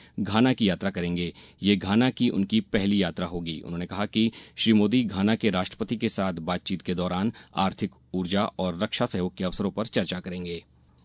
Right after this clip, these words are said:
उत्तराखंड में तेज बारिश के कारण चार धाम यात्रा पर लगाया गया अस्थायी प्रतिबंध आज हटा लिया गया।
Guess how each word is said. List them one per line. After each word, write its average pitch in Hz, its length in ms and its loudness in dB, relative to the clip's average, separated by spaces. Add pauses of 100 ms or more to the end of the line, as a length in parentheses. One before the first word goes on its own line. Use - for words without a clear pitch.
(140)
उत्तराखंड 147 480 2
में 147 120 4
तेज 117 220 4
बारिश 104 320 2
के 123 120 0
कारण 110 280 0
चार 95 340 0
धाम 101 240 2
यात्रा 101 260 0
पर 107 140 -2
लगाया 92 360 0
गया 98 220 0
अस्थायी 107 340 0
प्रतिबंध 101 460 -2
आज 95 240 -2
हटा 87 220 -6
लिया 85 200 -4
गया। 80 260 -8